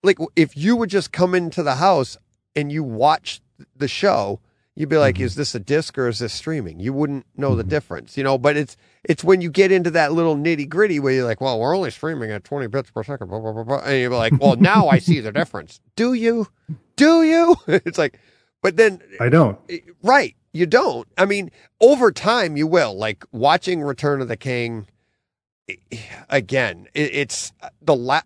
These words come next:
Speaker 1: the last time I watched it, you and I talked, we've talked about all three movies. This is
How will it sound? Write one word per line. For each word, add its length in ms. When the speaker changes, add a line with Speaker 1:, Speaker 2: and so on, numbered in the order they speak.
Speaker 1:
the 120
last 260
time 220
I 60
watched 360
it, 180
you 200
and 80
I 140
talked, 600
we've 160
talked 240
about 240
all 140
three 240
movies. 560
This 280
is 140